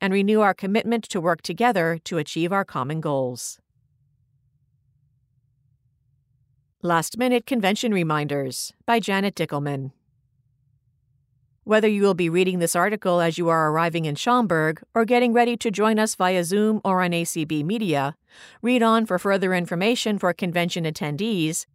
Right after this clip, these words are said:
and those of you who will be staying connected from home. Attending tours. All tours will depart from the west entrance of the hotel. If you arrive Thursday evening, June thirty,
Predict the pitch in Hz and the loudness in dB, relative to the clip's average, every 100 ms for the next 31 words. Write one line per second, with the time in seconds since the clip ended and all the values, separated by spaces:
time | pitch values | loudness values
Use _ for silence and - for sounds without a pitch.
0 | - 180 170 226 226 196 180 170 196 180 | -4 0 2 2 2 0 0 0 0 0
1 | 165 165 - 165 160 160 220 269 - 165 | 0 -2 -2 -2 -2 -2 -2 -2 -2 -2
2 | 165 _ 180 180 170 143 135 127 _ _ | -2 _ -6 -4 -4 -4 -4 -8 _ _
3 | _ _ _ _ _ _ _ _ _ _ | _ _ _ _ _ _ _ _ _ _
4 | _ _ _ _ - 226 262 247 254 226 | _ _ _ _ -6 -2 0 2 0 0
5 | 196 165 139 127 - - - _ _ _ | 0 2 0 -2 -8 -12 -16 _ _ _
6 | _ _ _ _ _ _ _ - 190 240 | _ _ _ _ _ _ _ 0 2 2
7 | - 254 247 233 233 240 220 196 170 - | 0 2 2 2 -2 -2 -2 0 -2 -2
8 | 180 170 160 233 - 165 147 - 143 - | -2 -2 0 -2 -2 -4 -4 -4 -6 -4
9 | 151 - 147 143 - 180 151 131 - _ | -4 -4 -4 -6 -2 0 0 -2 -8 _
10 | _ _ _ _ _ _ 190 190 190 190 | _ _ _ _ _ _ -6 -2 0 2
11 | 185 185 - 185 175 170 165 240 233 208 | 2 2 0 0 0 0 -2 -2 -2 0
12 | 196 170 160 151 226 233 175 170 | 0 0 -2 -2 0 0 0 -2